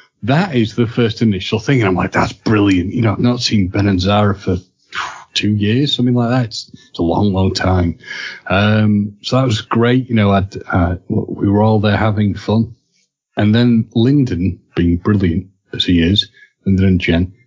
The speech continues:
they moved the thing on slightly, because when we first got there, the big thing that I was looking forward to,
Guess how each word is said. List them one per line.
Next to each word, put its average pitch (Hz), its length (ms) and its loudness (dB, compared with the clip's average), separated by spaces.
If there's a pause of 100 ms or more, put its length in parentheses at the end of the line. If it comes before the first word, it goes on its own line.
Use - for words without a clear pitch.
they 101 100 2
moved 110 340 2
the 107 80 0
thing 113 240 0
on 135 140 2
slightly, 87 460 -2
because 113 380 -2
when 202 120 2
we 190 100 2
first - 360 -2
got 95 120 -8
there, 92 120 -6
the 98 60 -2
big 127 260 0
thing 104 180 0
that 98 80 0
I - 20 2
was 90 140 -2
looking 127 320 0
forward 95 320 0
to, 90 180 -2